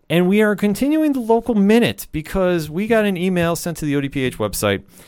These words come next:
and it was addressed from Nat the Ripper.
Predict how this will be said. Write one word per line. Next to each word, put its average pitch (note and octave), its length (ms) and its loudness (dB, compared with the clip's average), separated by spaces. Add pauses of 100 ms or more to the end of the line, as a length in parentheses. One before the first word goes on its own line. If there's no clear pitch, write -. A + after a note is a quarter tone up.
(360)
and D#3+ 180 0
it F3 40 0
was E3+ 120 -2
addressed G#3 600 -4 (480)
from B2 420 -4
Nat F3+ 320 0
the D3+ 80 2
Ripper. A#2+ 480 -2